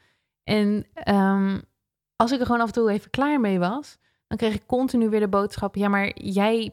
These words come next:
bent degene die dit moet doen voor iedereen. Dus, ehm, en jij kan het heel goed." En het was zo dat ik tijd, dat moorden, zeg maar, ik kon het ook echt daadwerkelijk heel goed. Ik wist ook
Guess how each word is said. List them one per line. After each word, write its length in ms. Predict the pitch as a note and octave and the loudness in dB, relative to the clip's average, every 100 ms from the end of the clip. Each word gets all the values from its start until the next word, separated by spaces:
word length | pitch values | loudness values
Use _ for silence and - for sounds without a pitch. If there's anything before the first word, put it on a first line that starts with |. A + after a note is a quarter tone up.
| - | -2
bent 420 | G3 A#3 C4 - | 0 2 -2 -2
degene 600 | G#3 - G3+ G3+ G3 G3+ | -2 0 0 2 0 -2
die 140 | F#3+ G3 | -2 0
dit 220 | G#3 - | 0 2
moet 200 | F#3 F#3 | 4 4
doen 260 | A#3+ G3+ F3+ | 4 2 -2
voor 160 | - | -6
iedereen. 600 | - G3 F#3+ - - A3 | -6 -6 -4 -2 -2 -2
Dus, 460 | F#3+ G3+ G3 - - | 2 2 0 -8 -8
ehm, 420 | - G3+ G3 G3 G3+ | -2 0 2 0 0
en 100 | G#3 | 2
jij 120 | G3 | 2
kan 180 | - A#3+ | 2 0
het 100 | A3 | 0
heel 140 | F#3+ | -2
goed." 380 | F3 F3 F3+ - _ _ _ _ | -2 -2 -4 -6 _ _ _ _
En 100 | G#3 | 0
het 120 | F#3+ | 2
was 240 | G3+ C4 | 2 0
zo 180 | - A3+ | 0 -2
dat 160 | G#3 G3+ | 0 -4
ik 100 | - | -2
tijd, 240 | G3+ G3+ | -2 0
dat 160 | G3+ F3+ | -2 2
moorden, 480 | F#3 G3 A#3 G3+ E3+ | 4 4 2 0 0
zeg 200 | F3+ - | -2 -2
maar, 240 | F3+ - | -4 -4
ik 80 | - | -8
kon 220 | - C4 | 0 2
het 140 | A#3+ F3+ | 2 0
ook 120 | F3 | -4
echt 200 | F3 - | -6 -4
daadwerkelijk 500 | F3 F3 E3+ - - | -2 0 -2 -2 -2
heel 100 | F#3 | -2
goed. 240 | - F3+ | 0 0
Ik 100 | F#3 | 2
wist 320 | F3+ A3 - G3+ | 2 0 0 -2
ook 180 | F#3 | -2